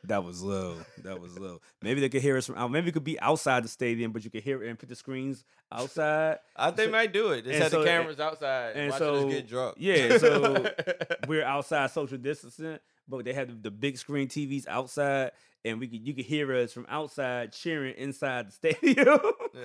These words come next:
Speaker 2: have
Speaker 1: Yeah, it'd be
Speaker 2: microphones.
Speaker 1: lit. That, that's good.
Speaker 2: Yeah, something.
Speaker 1: That's, that's all I'm saying.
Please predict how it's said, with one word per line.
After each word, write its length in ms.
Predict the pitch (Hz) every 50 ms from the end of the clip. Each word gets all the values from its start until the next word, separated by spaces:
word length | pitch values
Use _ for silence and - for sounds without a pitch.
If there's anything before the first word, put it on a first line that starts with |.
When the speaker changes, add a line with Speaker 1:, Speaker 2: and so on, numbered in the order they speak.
| - 117 117
Speaker 2:
have 100 | 123 -
Speaker 1:
Yeah, 120 | 233 262 254
it'd 180 | 190 139 131
be 60 | 160 185
Speaker 2:
microphones. 140 | 190 240 285 453 587
Speaker 1:
lit. 140 | - - - - _ _ _ -
That, 260 | - - - 392 269
that's 200 | 190 214 427 330
good. 360 | 277 427 508 - 131 107 - - _ _
Speaker 2:
Yeah, 80 | - - - - - - 139 131
something. 560 | - - - 151 180 180 - - 101 92 95 _ _ _ _ _ _ _ _ _ 117
Speaker 1:
That's, 260 | 120 135 156 151 190 214 208 _ _ _ _ _ _ -
that's 260 | - 151 320 349 -
all 200 | 170 156 156 156 160
I'm 40 | 160
saying. 520 | - - - 156 143 131 123 120 107 -